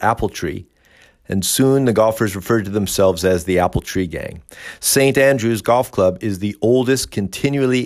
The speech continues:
existing golf club in the United States. The very first photograph of golf in America was taken at Saint Andrews in eighteen eighty-eight and shows four golfers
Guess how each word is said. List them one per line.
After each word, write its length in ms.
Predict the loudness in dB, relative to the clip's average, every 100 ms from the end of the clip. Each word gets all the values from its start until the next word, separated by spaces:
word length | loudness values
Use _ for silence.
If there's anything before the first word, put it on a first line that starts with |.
| -6
existing 800 | -8 -2 0 0 0 -2 -2 -4 0
golf 300 | 0 0 0
club 260 | 0 0 -6 -20 -10
in 160 | -6
the 80 | -4
United 380 | -4 -6 -8 -12
States. 400 | -14 -14 -16 -20 _ -20 -20 _ _ _ _ -20 -6
The 80 | -2
very 280 | 2 2 2
first 380 | 0 -2 -2 0
photograph 600 | 2 2 2 2 0 -8
of 140 | -2
golf 320 | 2 2 0
in 60 | -2
America 520 | 0 0 0 -2 -6 -8 -6
was 160 | -4 -2
taken 380 | -2 -2 0 0
at 180 | 0
Saint 320 | -2 -2 -2 0
Andrews 460 | -2 0 -4 -4
in 180 | -6 -6 -2
eighteen 560 | -4 -2 0 0 -2 -2
eighty-eight 600 | -2 -2 -2 -2 -2 -2 -12 -20 -6
and 140 | -2
shows 200 | 2 2
four 300 | 2 2 2
golfers 560 | 4 2 0 -2 -4